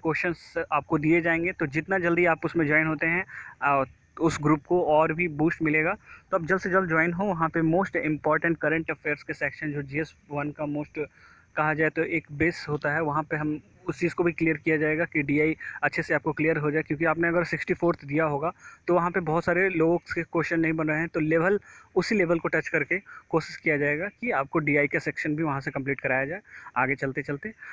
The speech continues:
लेकिन फ़िलहाल अभी, अ, जो होगा वो होगा बीपीएससी mains answer writing के लिए आप सिर्फ subscribe करें हमारे channel को and group को ज़रूर ज्वाइन कर लें और answer post करें, ताकि आपकी भी जो है वो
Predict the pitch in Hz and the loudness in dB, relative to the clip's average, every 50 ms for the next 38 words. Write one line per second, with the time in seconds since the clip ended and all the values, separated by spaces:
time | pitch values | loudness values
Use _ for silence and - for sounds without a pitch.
0 | - - - 165 185 190 156 - - 175 170 180 190 202 208 - 170 165 156 180 | -10 -4 -2 0 2 2 0 2 2 2 4 4 4 2 2 2 0 0 2 2
1 | 190 196 190 - - 175 175 170 156 143 160 165 143 156 160 147 175 208 254 302 | 2 2 0 0 -2 -2 -2 0 0 2 2 2 2 2 2 2 0 -2 -4 -6
2 | 269 156 143 151 156 165 160 175 165 147 151 139 - 160 151 - - - 175 180 | -4 -2 0 0 0 0 0 0 0 0 -2 -2 0 -2 -2 -2 -4 -4 -4 -4
3 | 180 - - _ _ _ _ _ _ - 156 160 160 180 180 - - - - - | -4 -6 -12 _ _ _ _ _ _ 0 2 4 4 2 2 -2 -6 -8 -4 -2
4 | 165 151 139 - 156 147 147 - 170 156 - 165 160 165 165 180 - - 147 151 | -2 -2 0 0 0 2 2 0 0 -2 0 0 2 2 2 2 2 0 0 -2
5 | 151 - - - - 190 175 - _ _ _ - - - - - - 151 139 - | -2 -4 -4 -2 -2 -2 -2 -6 _ _ _ -20 -20 -20 -12 -4 -4 -4 -4 -2
6 | - 165 156 160 165 - - 165 170 165 160 165 165 156 151 - 160 156 160 160 | 2 2 4 4 4 2 0 2 2 2 2 2 0 0 0 0 0 0 0 0
7 | - - 180 175 - _ _ - 156 151 147 131 - - - - - - - - | 0 -2 -2 -2 -4 _ _ -2 0 0 0 0 -2 -6 -10 -18 -20 -20 -20 -20
8 | - _ _ _ _ _ _ _ _ _ _ _ _ _ _ - 151 139 160 214 | -20 _ _ _ _ _ _ _ _ _ _ _ _ _ _ -6 -2 0 2 2
9 | 247 - - - 180 156 160 165 156 147 147 131 131 127 - 123 123 123 127 - | 2 2 0 0 2 4 4 4 4 4 2 2 0 0 0 0 -2 -2 -2 0
10 | 147 139 147 - 147 156 156 - 175 160 - 170 170 - - - 175 175 180 - | 0 0 0 2 0 0 0 0 0 2 2 2 2 2 0 0 0 0 2 0
11 | 165 156 - 170 - 151 151 - - 180 175 175 170 160 160 151 165 165 165 165 | 0 0 0 -2 -2 -2 -2 -2 -2 -2 0 0 0 0 0 0 0 0 0 -2
12 | - _ _ _ _ _ _ _ _ _ - 147 143 151 156 156 147 147 | -8 _ _ _ _ _ _ _ _ _ -4 0 2 4 4 4 4 2